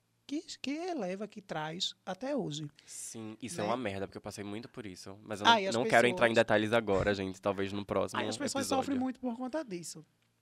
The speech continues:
Speaker 1: Quando tem uma, um padrão, assim, como eu falei, de exemplo, de uma família que realmente bate de frente com a sociedade, se você fala dos filhos dela, dos netos dela, a, a criança ou a pessoa, ou o adulto, ou o jovem, ou o adolescente,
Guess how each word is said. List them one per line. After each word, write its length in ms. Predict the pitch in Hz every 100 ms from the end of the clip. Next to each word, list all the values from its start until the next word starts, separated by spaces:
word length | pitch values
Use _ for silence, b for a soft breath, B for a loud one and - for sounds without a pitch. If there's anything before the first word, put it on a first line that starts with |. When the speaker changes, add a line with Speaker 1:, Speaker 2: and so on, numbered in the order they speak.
| _ - _
Speaker 1:
Quando 300 | - 233 240
tem 240 | 247 233 220
uma, 380 | 208 202 190 190
um 100 | 202
padrão, 420 | 220 185 185 175
assim, 340 | 175 - 156 -
como 180 | - 170
eu 200 | 170 170
falei, 520 | 151 185 180 151 - 156 _ _ _
de 540 | 170 165 160 156 151 156 _ b b b b b b _ _
exemplo, 380 | - 185 175 170
de 60 | 165
uma 120 | 190
família 440 | 190 180 160 147 147 -
que 100 | -
realmente 380 | 180 180 196 151
bate 260 | 143 185 214
de 80 | 160
frente 320 | - 196 226
com 80 | 196
a 40 |
sociedade, 380 | 175 185 160 156
se 80 | 165
você 100 | 175
fala 220 | 170 156
dos 300 | 143 170 -
filhos 300 | - 170 160
dela, 220 | 156 151
dos 180 | 151 147
netos 320 | 151 151 147
dela, 460 | 147 170 220 285 170 _ _ _ _ _ _ _ _ _ _ _
a, 100 | 190 196 _
a 140 | 214
criança 520 | 240 247 226 190 220 220
ou 100 | 185
a 60 |
pessoa, 520 | 175 190 - 160 170 185
ou 100 | 170
o 60 |
adulto, 480 | 175 165 156 175 196
ou 60 | 170
o 40 |
jovem, 200 | 160 170
ou 40 | 170
o 20 |
adolescente, 480 | 165 165 - 156